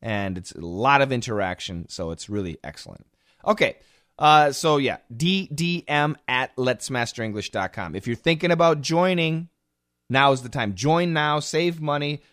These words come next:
We start classes in two weeks. So the first class is actually July twenty-fourth.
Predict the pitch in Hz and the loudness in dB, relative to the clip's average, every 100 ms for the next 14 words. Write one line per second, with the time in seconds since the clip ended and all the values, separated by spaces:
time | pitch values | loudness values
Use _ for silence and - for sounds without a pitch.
0 | _ 117 127 131 127 120 - - 170 175 | _ -2 2 2 2 0 -2 4 4 4
1 | - - 147 147 143 147 135 117 - 208 | -2 -2 2 2 0 -4 -4 -4 -4 -4
2 | 202 208 170 - - - _ _ _ _ | 0 0 0 -2 -10 -10 _ _ _ _
3 | _ _ _ _ _ _ _ - - 127 | _ _ _ _ _ _ _ -8 -4 -2
4 | 120 123 123 - 262 320 - - 226 214 | -2 -4 -8 -4 -2 -2 -4 -4 -2 -2
5 | 208 175 - 160 175 - 190 175 139 104 | -2 -4 -4 -2 0 -2 0 -2 -2 0
6 | 135 127 123 127 123 113 - 127 117 107 | 2 2 2 2 0 -4 -10 -6 -6 -6
7 | - 110 98 _ _ 131 127 110 92 - | -6 -6 -6 _ _ 2 2 0 -6 -12
8 | _ | _